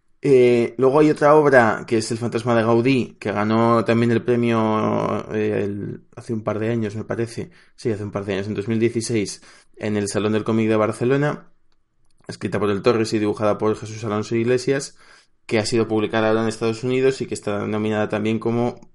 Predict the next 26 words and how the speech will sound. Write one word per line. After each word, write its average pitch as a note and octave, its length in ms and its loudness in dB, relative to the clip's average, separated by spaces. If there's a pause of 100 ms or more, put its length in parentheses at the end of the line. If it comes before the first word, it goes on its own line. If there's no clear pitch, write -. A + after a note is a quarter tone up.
mejor G#2+ 500 -2
edición, A2+ 640 2 (320)
eh, - 580 -4 (260)
usa C3 540 -2
de A2+ 140 -2
material A2 380 2
internacional. G2+ 720 -2 (1400)
Hay - 180 -4
u-, - 220 -8
una B2+ 540 2
segunda B2 400 2
obra C3+ 320 6
que - 80 -8
es A2 60 -8
Las A2+ 180 0
Meninas, C3 520 0
también A2 520 -2
guionizada A2 560 -2
por A2 100 -6
Santiago A2+ 340 -2
García A2+ 360 0
y A2+ 40 2
dibujada A2+ 380 0
por A2+ 140 -6
Javier A2+ 280 0
Olivares, A#2 540 2